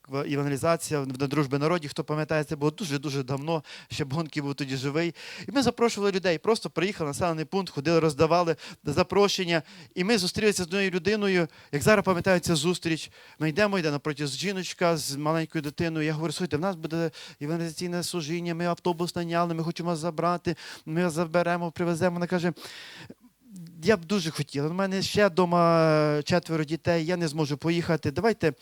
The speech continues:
м, ви до мене потім прийдете, після евангелізації». Я говорю: «Хорошо». Я мені дали це запрошення, вона не поїхала, ми поїхали на евангелізацію, повернулися, десь через тиждень ми прийшли,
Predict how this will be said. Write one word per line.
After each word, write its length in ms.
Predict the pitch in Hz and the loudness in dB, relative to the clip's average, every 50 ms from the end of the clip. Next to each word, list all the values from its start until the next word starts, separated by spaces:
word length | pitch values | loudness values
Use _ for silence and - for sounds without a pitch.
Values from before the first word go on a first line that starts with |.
| - - - - - | -14 -20 -20 -14 -8
м, 320 | 147 147 143 143 143 151 156 | -6 -4 -2 -2 -2 -2 -2
ви 100 | 165 170 | 0 0
до 100 | 165 165 | 2 2
мене 180 | 170 170 165 | 2 2 0
потім 360 | 156 - 156 147 135 - 113 | 0 -2 -4 -4 -4 -6 -8
прийдете, 380 | 107 113 117 110 110 104 - - | -8 -8 -6 -6 -6 -8 -8 -8
після 240 | - 165 165 - 143 | -6 -6 -4 -2 -2
евангелізації». 720 | 139 127 131 131 135 123 113 120 120 110 101 - - - _ _ _ _ _ _ _ - _ | -2 -2 -2 -4 -4 -4 -4 -4 -4 -6 -6 -10 -16 -20 _ _ _ _ _ _ _ -8 _
Я 60 | 196 | -2
говорю: 140 | 202 233 220 | 0 0 0
«Хорошо». 440 | - - 214 214 - - 214 196 185 - _ _ _ _ _ - - _ - - - - | 0 0 -2 -2 0 -2 -2 -4 -4 -8 _ _ _ _ _ -20 -20 _ -20 -20 -6 -2
Я 120 | 156 165 | -2 0
мені 100 | 165 170 | 2 2
дали 180 | 170 175 170 160 | 4 4 4 2
це 120 | - 156 | 0 -2
запрошення, 500 | 147 170 - - 196 208 202 - - 170 | -2 -2 0 4 4 4 4 2 0 0
вона 160 | 151 160 170 | 2 4 4
не 100 | 170 165 | 4 2
поїхала, 520 | 160 - 175 185 196 202 - - 175 160 151 | 0 0 0 0 0 -2 -4 -4 -4 -4 -4
ми 100 | 143 139 | -6 -6
поїхали 320 | - 147 147 - 160 151 | -6 -6 -6 -6 -6 -4
на 40 | 156 | -4
евангелізацію, 540 | 165 175 175 180 165 190 190 190 - 165 143 | -4 -4 -4 0 4 4 4 4 2 -2 -4
повернулися, 520 | - 143 151 151 175 190 196 190 - 160 | 0 2 2 2 2 0 -2 -2 -2 -4
десь 140 | 156 185 - | -4 -6 -4
через 240 | - 185 175 156 123 | -2 -2 -2 -2 -2
тиждень 300 | - 190 175 151 160 156 | -4 -4 -4 -4 -4 -4
ми 100 | 156 151 | -4 -6
прийшли, 500 | - 151 151 139 - - 175 190 196 | -4 -6 -8 -6 -6 0 0 0 0